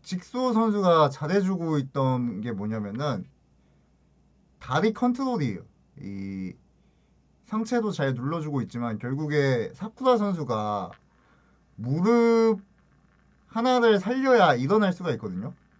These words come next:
무릎을 지지대를 삼아가지고 무릎 하나, 팔 하나 해가지고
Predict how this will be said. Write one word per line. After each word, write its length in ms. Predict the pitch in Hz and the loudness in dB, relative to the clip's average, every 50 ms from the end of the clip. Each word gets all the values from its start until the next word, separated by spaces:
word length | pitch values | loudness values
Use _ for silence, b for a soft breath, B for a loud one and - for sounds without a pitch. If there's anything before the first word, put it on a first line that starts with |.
| _ _ _ _ _ _ _ | _ _ _ _ _ _ _
무릎을 640 | - 110 123 147 175 180 185 175 185 185 185 180 - - | -12 -8 -6 -4 -2 -2 0 0 0 0 0 0 -2 -6
지지대를 640 | - - 131 127 143 175 170 170 170 160 156 160 151 | -10 -8 -8 -6 -6 -4 -4 -4 -4 -2 -2 -2 -2
삼아가지고 920 | 143 165 175 190 196 190 175 156 135 123 127 120 151 160 147 113 92 - - _ _ _ _ _ _ _ _ _ _ _ _ _ _ _ _ _ _ _ _ _ _ _ _ _ _ _ _ _ _ - | -4 -4 -2 -2 -2 0 0 0 0 -2 -4 -6 -4 -4 -4 -4 -6 -8 -12 _ _ _ _ _ _ _ _ _ _ _ _ _ _ _ _ _ _ _ _ _ _ _ _ _ _ _ _ _ _ -12
무릎 400 | 113 127 147 170 190 185 - 185 | -8 -4 -2 -2 -2 -2 0 0
하나, 420 | 180 180 180 175 175 175 170 - | 0 2 4 4 4 4 4 2
팔 260 | - - 208 202 185 | -2 -4 -4 -2 0
하나 400 | 196 202 196 190 185 180 175 170 | 0 0 2 4 4 4 4 2
해가지고 880 | 165 175 185 185 185 175 165 165 147 151 151 151 147 143 139 131 - - | 0 -2 -2 0 -2 -2 -2 -4 -6 -4 -2 0 0 0 0 -2 -2 -6